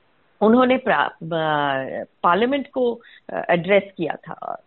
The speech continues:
और, अ, उन्होंने उस वक्त पहली बार, अ, एक यूएस प्रेसिडेंट ने भारत,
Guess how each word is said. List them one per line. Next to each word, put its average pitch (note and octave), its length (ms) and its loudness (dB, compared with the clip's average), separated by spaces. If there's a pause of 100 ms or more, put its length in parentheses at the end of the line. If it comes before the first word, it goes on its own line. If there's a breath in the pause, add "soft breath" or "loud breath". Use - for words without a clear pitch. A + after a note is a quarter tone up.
(300 soft breath)
और, B3 180 4 (560)
अ, G3 320 2 (960)
उन्होंने E4+ 420 0
उस - 340 -6
वक्त - 280 0 (400 soft breath)
पहली C#4+ 380 4
बार, - 300 -4 (500 soft breath)
अ, F#3 200 0
एक A#3+ 360 -2 (120)
यूएस G3+ 420 -4
प्रेसिडेंट F3+ 580 -6 (100)
ने A3 260 -4 (340 soft breath)
भारत, F#3+ 480 -2